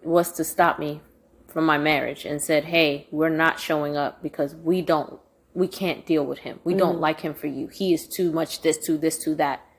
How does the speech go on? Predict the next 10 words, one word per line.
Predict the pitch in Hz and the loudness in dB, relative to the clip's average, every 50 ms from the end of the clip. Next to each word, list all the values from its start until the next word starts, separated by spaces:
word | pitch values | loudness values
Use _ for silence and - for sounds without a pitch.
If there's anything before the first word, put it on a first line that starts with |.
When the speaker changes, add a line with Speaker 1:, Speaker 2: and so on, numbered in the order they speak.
| _ _ | _ _
Speaker 1:
it | - 185 147 | 2 2 2
would | 160 170 160 | 4 2 2
have | 160 - | 2 0
stopped | - - - 160 147 - - | -2 0 0 0 0 0 -4
me | 160 147 | -8 -8
in | 139 | -8
my | 131 131 | -10 -10
tracks. | 131 - - - - - - - _ _ _ _ - | -12 -12 -14 -14 -14 -16 -20 -20 _ _ _ _ 0
Speaker 2:
Mm. | - 180 190 165 156 175 - - _ _ _ _ _ _ _ _ _ _ _ _ _ _ _ _ _ _ _ _ | 4 4 6 6 4 2 -4 -12 _ _ _ _ _ _ _ _ _ _ _ _ _ _ _ _ _ _ _ _
Speaker 1:
And | - 180 170 165 156 156 151 156 160 160 - | 0 2 4 4 2 2 -2 -4 -6 -8 -12